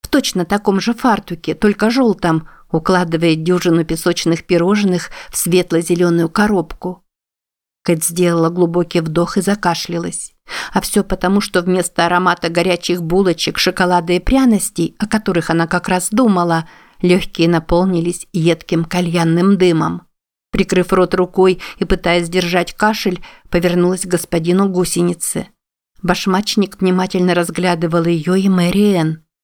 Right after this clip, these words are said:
К сапогам на стойке он и не прикоснулся. Подойдя поближе, Кэт заметила, что на каждой паре маленьких ножек красовались самые разные сапоги,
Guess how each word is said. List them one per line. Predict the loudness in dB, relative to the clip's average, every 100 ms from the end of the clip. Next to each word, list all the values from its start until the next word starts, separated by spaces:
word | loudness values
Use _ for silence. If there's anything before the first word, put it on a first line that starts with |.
| _
К | -4
сапогам | -2 0 0 2 2
на | 0
стойке | -2 -2 -2 0
он | 2 2
и |
не | 2
прикоснулся. | 0 0 0 -2 0 0 -2 -6 -6 -10 _ _ _ _
Подойдя | -2 0 2 2
поближе, | 2 0 2 2 2 0 -2 -12 _
Кэт | 0 0 2
заметила, | 4 4 4 2 0
что | 0 0
на | 0
каждой | 0 -2 0 -4
паре | -2 -2 2 2
маленьких | 2 2 -2 -2 0
ножек | 2 2 0 -4 -8 -14 -4
красовались | -2 0 0 0 0 0 -2
самые | 0 0 0 0
разные | 0 -2 -2 -2
сапоги, | -2 -2 0 -2 -2 -4 -4